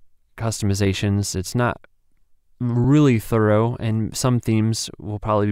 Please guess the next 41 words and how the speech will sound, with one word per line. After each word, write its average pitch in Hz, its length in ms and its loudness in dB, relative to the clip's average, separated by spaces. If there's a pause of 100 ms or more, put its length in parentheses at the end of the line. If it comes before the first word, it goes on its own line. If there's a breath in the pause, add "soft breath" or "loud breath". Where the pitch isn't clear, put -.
(120)
more 101 100 0
thorough 101 320 0
than 95 140 0
others 92 340 0
of 95 80 -8
what 92 140 -2
you 98 100 -4
can 98 180 -4
change 95 360 -6
here, 92 240 -4 (540 loud breath)
but 92 200 -6
that's 98 320 -6
just 95 220 -10
a 95 80 -6
quick - 180 -10
overview 92 400 -4
there. 87 300 -2 (920)
Uh, 110 180 -6
under 113 180 -2
the, 107 120 -4
also 117 260 -4
under 113 100 0
the 104 60 -4
Appearance 110 300 -2
tab 107 240 -2
is 104 140 -4
the 92 160 -4
widgets. 104 560 -4 (920 loud breath)
Now, 110 380 2 (2000)
the 139 180 0
widgets 160 400 0
has 113 380 0
a 85 80 -2
lot 120 240 2
of 117 100 -2
different 107 280 -2
options, 104 540 -2
and 101 220 -4
also 110 300 -2
depending 107 580 0
on 95 360 2